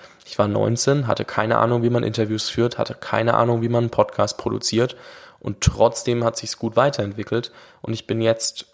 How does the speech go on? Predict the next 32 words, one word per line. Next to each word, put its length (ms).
eineinhalb, 280
dreiviertel 420
Jahre 260
später 340
immer 200
noch 140
hier, 260
auch 140
wenn's 180
ein 60
bisschen 260
sporadischer 680
war 160
in 80
der 80
letzten 320
Zeit. 380
Ähm, 340
aber 160
es 120
war 80
nicht 220
meine 200
Leidenschaft 540
von 200
vornherein, 580
sondern 260
ich 140
bin 100
einfach 240
besser 440
geworden. 500